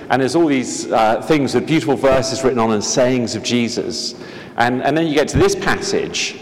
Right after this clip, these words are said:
and, and the crux bit of this passage is, "Sell your possessions and give to the poor." Now, I don't know about you, but I've never been to a festival,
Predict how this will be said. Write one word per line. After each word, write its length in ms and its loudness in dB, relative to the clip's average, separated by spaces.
and, 240 2
and 160 2
the 40 2
crux 440 0
bit 260 2
of 100 -2
this 200 0
passage 440 -4
is, 400 -2
"Sell 340 2
your 140 2
possessions 720 0
and 100 0
give 200 0
to 100 0
the 100 2
poor." 720 0
Now, 60 2
I 40 4
don't 20 4
know 80 4
about 200 4
you, 160 4
but 160 4
I've 80 -4
never 260 2
been 260 0
to 120 2
a 60 2
festival, 760 -2